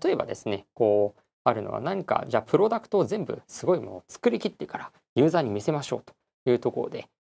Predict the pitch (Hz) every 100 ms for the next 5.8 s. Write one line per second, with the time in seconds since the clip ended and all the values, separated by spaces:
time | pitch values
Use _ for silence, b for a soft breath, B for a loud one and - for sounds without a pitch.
0 | - 110 104 101 98 117 104 - 120 107
1 | 107 110 101 113 120 135 113 - - -
2 | - _ 131 131 135 120 113 139 - 92
3 | 95 92 92 - 135 127 131 - - -
4 | 113 107 - 110 - - 107 107 101 104
5 | 104 104 110 - - - 139 143